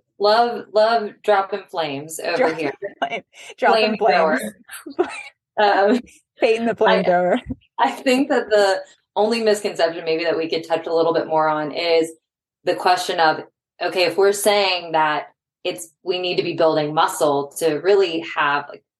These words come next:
Speaker 1: good hormone health, can you still gain muscle while cycle syncing?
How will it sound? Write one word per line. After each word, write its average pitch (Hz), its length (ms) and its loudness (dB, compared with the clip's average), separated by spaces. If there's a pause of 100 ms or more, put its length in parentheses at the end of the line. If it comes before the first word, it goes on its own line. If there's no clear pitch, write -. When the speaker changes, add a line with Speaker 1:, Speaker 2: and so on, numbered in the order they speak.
(140)
Speaker 1:
good 160 340 2
hormone 175 380 0
health, 139 400 -2 (440)
can 202 240 2
you 190 280 2
still 190 340 -2
gain 170 300 -6
muscle 156 400 0
while 147 320 0
cycle - 360 -6
syncing? - 540 -14